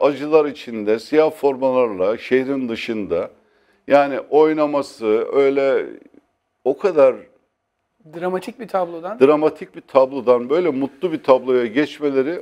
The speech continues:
Speaker 1: onlar için çok sevindim. Çünkü onların kazanması Hatay halkının da, e, moral motivasyonunu yükseltiyor.
Speaker 2: İnsan
Speaker 1: En
Speaker 2: birbirine
Speaker 1: azından
Speaker 2: giriyor.
Speaker 1: bir yere sarılıyor. Bak bizim takımımızda ligde var. Biz bu kadar acı yaşadık ama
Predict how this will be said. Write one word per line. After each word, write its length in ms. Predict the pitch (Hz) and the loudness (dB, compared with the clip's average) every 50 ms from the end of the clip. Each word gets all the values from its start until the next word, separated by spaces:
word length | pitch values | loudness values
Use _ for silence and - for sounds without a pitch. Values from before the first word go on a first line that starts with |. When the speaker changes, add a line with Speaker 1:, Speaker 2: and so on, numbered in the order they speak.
| - _ | -10 _
Speaker 1:
onlar 320 | - 127 139 156 170 185 175 | 2 2 2 2 0 -2 -4
için 300 | 165 - - 127 110 98 | -4 -8 -10 -14 -14 -12
çok 260 | - - 147 151 - | -4 -4 -4 -4 -4
sevindim. 400 | - 175 180 180 170 175 147 110 | -4 -2 -2 -2 -2 -6 -6 -6
Çünkü 440 | - - 185 185 - - 143 107 - _ _ _ _ _ _ _ _ _ _ _ _ _ _ _ _ _ _ - | -6 -10 -10 -8 -6 -4 -6 -6 -6 _ _ _ _ _ _ _ _ _ _ _ _ _ _ _ _ _ _ 2
onların 380 | - 123 139 156 190 208 226 - | 2 2 6 6 4 4 4 0
kazanması 680 | - - 156 147 139 196 202 208 214 214 - - 202 | 0 0 0 2 4 2 2 2 -2 -10 -6 -2 -2
Hatay 560 | 156 113 120 120 120 - 135 160 202 220 - | -2 2 0 0 0 0 -2 0 0 0 -2
halkının 720 | - 104 104 123 143 143 - - 151 160 185 214 226 214 160 | -4 0 2 2 2 0 -2 -2 0 0 0 0 0 4 6
da, 280 | 165 185 208 - - _ _ _ _ _ _ _ _ _ _ _ - - | 6 6 4 2 -12 _ _ _ _ _ _ _ _ _ _ _ -4 0
e, 260 | 104 113 120 120 117 | 2 4 4 4 2
moral 320 | 113 120 143 175 190 208 220 | 2 4 4 4 4 4 2
motivasyonunu 800 | 214 175 160 - 160 160 165 156 160 - 165 165 165 170 165 | 0 -4 -6 -4 0 0 0 0 0 -2 0 0 0 2 2
yükseltiyor. 560 | 160 139 - - - 117 101 92 76 - - 87 | 0 0 0 -2 0 0 0 0 0 -10 -10 -4
Speaker 2:
İnsan 180 | 82 233 240 | -2 -2 0
Speaker 1:
En 40 | 240 | 4
Speaker 2:
birbirine 180 | - 208 226 208 | 4 4 4 2
Speaker 1:
azından 380 | 165 107 185 156 175 208 202 | -4 -2 -2 -2 2 2 2
Speaker 2:
giriyor. 140 | 185 160 143 | 2 2 0
Speaker 1:
bir 60 | 147 | 4
yere 260 | 151 165 175 180 196 | 4 4 4 4 2
sarılıyor. 540 | 185 - - 143 117 101 98 92 90 90 104 | 0 0 0 0 0 0 -2 -4 -2 2 2
Bak 180 | 151 147 120 127 | 2 2 2 -2
bizim 240 | 143 131 160 170 151 | -12 -10 -10 -10 -6
takımımızda 640 | - 147 135 - - 147 143 143 139 127 120 143 | -4 -6 -6 -4 -6 -6 -6 -6 -8 -6 -2 -2
ligde 440 | 151 139 131 127 - _ - 131 123 | -2 0 -2 -6 -6 _ 2 2 4
var. 220 | 123 131 110 - - - _ _ _ _ _ _ _ - | 6 4 4 2 -4 -18 _ _ _ _ _ _ _ -8
Biz 140 | 151 143 151 | -6 -4 -4
bu 80 | 147 | 0
kadar 240 | 139 147 135 135 127 | 2 4 4 4 4
acı 200 | 127 123 120 131 | 2 0 0 -2
yaşadık 480 | 143 135 127 - 135 131 131 156 151 - | -2 -2 -2 -2 -4 -4 -4 -4 -6 -4
ama 260 | 113 104 113 139 165 | -4 -4 -4 -4 -10